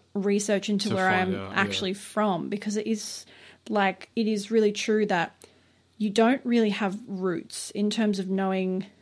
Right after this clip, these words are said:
Speaker 1: where you come from, which I think
Speaker 2: Yeah.
Speaker 1: is what then lends itself to a lot of, like, cultural appropriation, because you
Speaker 2: Y-,
Speaker 1: just don't
Speaker 2: yeah.
Speaker 1: know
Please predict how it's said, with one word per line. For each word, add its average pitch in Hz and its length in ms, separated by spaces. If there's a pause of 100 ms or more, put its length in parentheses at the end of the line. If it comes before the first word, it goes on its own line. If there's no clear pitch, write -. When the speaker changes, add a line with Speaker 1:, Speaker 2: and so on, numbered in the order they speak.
(300)
Speaker 1:
where 220 140
you 190 120
come 202 280
from, 311 300
which 226 200
I 220 100
think 220 480
Speaker 2:
Yeah. 104 340 (760)
Speaker 1:
is 233 260
what 220 320
then 214 240
lends 214 260
itself 269 480
to 277 360
a 262 60
lot 262 180
of, 269 200
like, 247 440 (720)
cultural 233 380
appropriation, 233 760
because 233 300
you 208 60
Speaker 2:
Y-, - 60
Speaker 1:
just 214 260
don't 208 140
Speaker 2:
yeah. 208 100
Speaker 1:
know 202 280